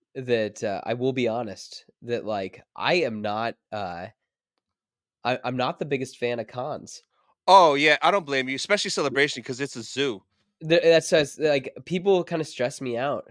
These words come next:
Speaker 1: that, like, I get really, uh, I get really nervous and everything, so, uh, that, like, I just kinda have a little bit of anxiety when,
Speaker 2: Yeah.
Speaker 1: uh, so I think actually it'd probably be my first one,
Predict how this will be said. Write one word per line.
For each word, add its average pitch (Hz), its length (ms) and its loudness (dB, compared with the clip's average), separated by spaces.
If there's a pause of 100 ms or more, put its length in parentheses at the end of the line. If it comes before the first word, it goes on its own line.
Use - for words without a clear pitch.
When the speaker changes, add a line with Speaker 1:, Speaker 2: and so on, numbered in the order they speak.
Speaker 1:
that, 117 120 -4
like, 110 200 -4
I 113 100 -4
get 123 320 0
really, 123 500 -2
uh, 107 280 -2
I 113 80 -6
get 117 200 -4
really 120 220 -4
nervous 113 480 -6
and 110 140 -8
everything, 107 420 -6
so, 120 400 2
uh, 107 580 0
that, 107 200 -6
like, 104 200 -4
I 101 80 -4
just - 380 -10 (280)
kinda 117 180 -2
have 110 120 -6
a 113 40 -4
little 110 180 -4
bit 110 80 -4
of 107 80 -2
anxiety 107 680 -4
when, 117 360 -4
Speaker 2:
Yeah. 180 140 2
Speaker 1:
uh, 101 100 -4 (480)
so 151 380 8
I 139 100 2
think 214 220 0
actually 143 300 2
it'd 107 140 -4
probably 139 200 0
be 170 100 -2
my 110 140 -2
first - 340 -8
one, 98 280 -12